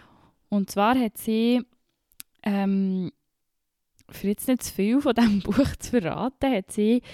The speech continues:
erstens mal in der ersten Phase ganz viel mit Menschen geredet, die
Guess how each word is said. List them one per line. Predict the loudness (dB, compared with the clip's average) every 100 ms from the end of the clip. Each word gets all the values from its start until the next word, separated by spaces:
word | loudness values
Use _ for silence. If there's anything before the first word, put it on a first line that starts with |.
| -20 -20 -20 -20 -20 _ _ _ _
erstens | -2 0 0 -2 -2
mal | -2 0 2 2 0 -2 _ _ _ _
in | -4
der | -2
ersten | -2 -2 -2
Phase | -2 0 -2
ganz | -2 -4 -4
viel | -6 -4 0 2 2 2 0 -4 _ _ _ _ _ _ _ _ _ -4
mit | -4 -2
Menschen | -4 -2 0 0 -2
geredet, | -2 -2 -4 -10 -12
die | -4 -2 -2